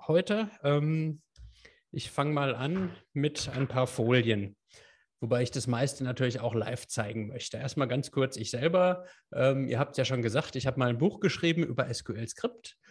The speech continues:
und, äh, seitdem bin ich vor allen Dingen als Trainer und Berater unterwegs, bin selbstständig seit ein paar Jahren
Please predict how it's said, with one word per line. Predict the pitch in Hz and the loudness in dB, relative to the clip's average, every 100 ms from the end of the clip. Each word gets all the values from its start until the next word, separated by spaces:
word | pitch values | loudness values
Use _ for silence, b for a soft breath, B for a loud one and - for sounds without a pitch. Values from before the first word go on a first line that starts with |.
| b - | b -8
und, | 139 143 143 - - | -2 -2 -2 -6 -10
äh, | 107 131 135 131 | -2 0 2 2
seitdem | 117 117 113 127 135 | 2 0 0 0 2
bin | 127 127 | 0 0
ich | 123 - - - | -2 -4 -10 -14
vor | - 110 | -10 -6
allen | 127 120 | -4 -2
Dingen | 120 113 | -4 -4
als | 123 | -10
Trainer | - 135 156 151 131 | -2 2 2 2 0
und | 113 110 - - | -2 -4 -6 -4
Berater | 101 107 156 160 | -4 -2 0 2
unterwegs, | 147 143 139 135 139 - - b b b | 2 4 4 2 0 -4 -12 b b b
bin | 127 120 | -2 0
selbstständig | 120 127 - 139 135 131 | 0 0 -2 0 0 -2
seit | 123 123 | -4 -2
ein | 123 | -2
paar | 113 117 | 0 0
Jahren | 110 107 117 120 | 0 0 -2 -4